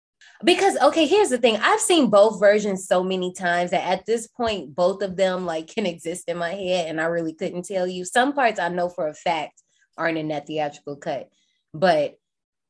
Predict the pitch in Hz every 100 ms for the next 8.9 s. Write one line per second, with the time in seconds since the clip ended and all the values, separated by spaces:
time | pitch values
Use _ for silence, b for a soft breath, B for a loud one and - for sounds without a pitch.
0 | _ _ _ - 156 262 277 247 214 196
1 | - 240 208 190 175 165 151 151 160 147
2 | 180 196 170 160 151 147 - 190 190 165
3 | - 156 143 135 139 - - _ - _
4 | _ _ _ _ _ _ _ - 247 202
5 | 165 165 156 147 123 127 _ _ _ _
6 | _ _ - 196 165 147 135 139 156 165
7 | 160 143 - 139 - 139 131 131 - 165
8 | 247 415 - 240 208 180 151 147